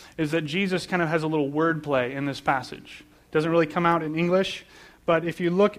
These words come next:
at the footnote that you probably have in your Bible, it tells you the Greek words for Peter and rock sound similar.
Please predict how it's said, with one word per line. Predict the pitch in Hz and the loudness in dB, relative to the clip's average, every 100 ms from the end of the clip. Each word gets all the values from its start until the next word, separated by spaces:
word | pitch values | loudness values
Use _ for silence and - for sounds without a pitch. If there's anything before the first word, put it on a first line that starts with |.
| - | 0
at | 175 170 - | 2 2 -4
the | 160 | -8
footnote | - 220 196 170 170 | 2 2 4 2 2
that | 165 170 | 2 0
you | 170 | 0
probably | 165 180 170 | 4 4 4
have | 160 185 170 | 2 2 2
in | |
your | 165 | -2
Bible, | 156 190 196 156 160 - - - - | 2 4 4 4 0 -4 -16 -20 -8
it | 175 - | -8 2
tells | 208 214 | 6 6
you | 165 151 | 4 -2
the | 147 | -2
Greek | 151 185 190 | -2 -2 0
words | 180 180 170 | 2 2 0
for | 170 | -4
Peter | 160 208 196 190 | -4 -2 2 2
and | 165 160 | 2 -2
rock | 165 170 - | 0 0 -2
sound | - 165 156 151 139 | -6 -4 -2 -4 -8
similar. | - 185 156 127 | -6 -2 -2 -4